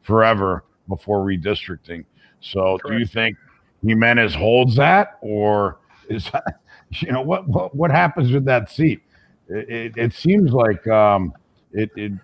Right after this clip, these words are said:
Speaker 1: you know, he didn't win by, you know, two votes, right? He,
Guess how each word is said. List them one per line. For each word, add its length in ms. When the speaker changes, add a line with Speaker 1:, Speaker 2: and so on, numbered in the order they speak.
Speaker 1:
you 120
know, 260
he 200
didn't 220
win 240
by, 600
you 120
know, 320
two 180
votes, 460
right? 260
He, 60